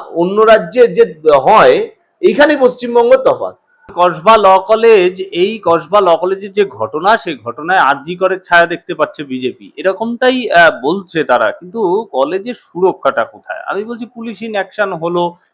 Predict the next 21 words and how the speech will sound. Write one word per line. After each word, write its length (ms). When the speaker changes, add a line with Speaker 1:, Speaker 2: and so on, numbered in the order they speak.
Speaker 2:
সব 220
হলো, 180
কিন্তু 160
কলেজের 440
সুরক্ষা, 360
এরপরে 520
বাবা 340
মারা 160
তো 120
কলেজে 380
পাঠাবে 500
সেই, 280
আহ, 460
ছেলে 260
মেয়েদের, 340
তারা 380
কি 100
কোন 260
সুরক্ষায় 440
যাবে? 300
Speaker 1:
প্রথমত, 500